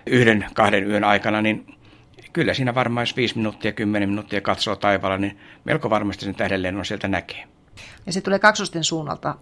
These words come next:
Speaker 2: se tähdenlentoparvi?
Speaker 1: Kyllä se tulee kaksosten suunnalta, eh, elikkä ne näyttää tulevan sieltä kaksosten suunnalta, että se on se säteilypiste, mistä, mistä päin ne näyttää tulevan, mutta periaatteessa se voi oikeastaan näkyä missä suunnalla taivaalla, taivasta tahansa. Eli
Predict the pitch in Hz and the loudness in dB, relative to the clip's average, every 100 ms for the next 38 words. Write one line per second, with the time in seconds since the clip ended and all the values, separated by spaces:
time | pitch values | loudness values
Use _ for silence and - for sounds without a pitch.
0 | - - 156 147 185 165 147 135 143 139 | -8 -6 -6 -2 -2 -2 -4 -6 -6 -6
1 | 143 147 - - - - - 147 143 160 | -6 -10 -12 -20 -20 -2 6 6 6 4
2 | 147 143 - 127 127 139 123 113 117 - | 4 2 0 -4 -2 0 0 2 0 -2
3 | - - - - - 104 113 110 117 117 | -16 -20 -20 -8 0 2 4 2 0 2
4 | 120 117 117 - 120 98 87 104 95 98 | 2 2 0 2 2 2 -2 -4 -2 -2
5 | - - 95 107 98 95 95 - 92 98 | -2 -4 -2 0 -2 -2 -4 -2 -4 -4
6 | 95 - - - 107 104 101 95 98 - | -6 -8 -18 -4 0 2 0 0 -4 -4
7 | 104 98 107 104 104 107 - 104 104 110 | -2 -2 -2 -6 -6 -8 -2 -2 0 -2
8 | 110 120 - 143 117 101 101 - 107 - | -2 -4 -2 0 0 0 -2 -2 -4 -4
9 | - - - - - 117 110 110 113 - | -20 -20 -20 -8 2 6 6 4 -2 -2
10 | 127 117 123 131 135 131 131 131 135 123 | -2 -2 -2 -2 0 0 0 0 0 -2
11 | - 135 131 139 139 139 - 147 139 - | -2 -4 -2 0 0 0 0 -2 0 -2
12 | 147 127 95 67 - - - - - - | 2 2 2 4 4 4 -4 -20 -20 -20
13 | - - 107 104 104 | -20 -4 0 2 0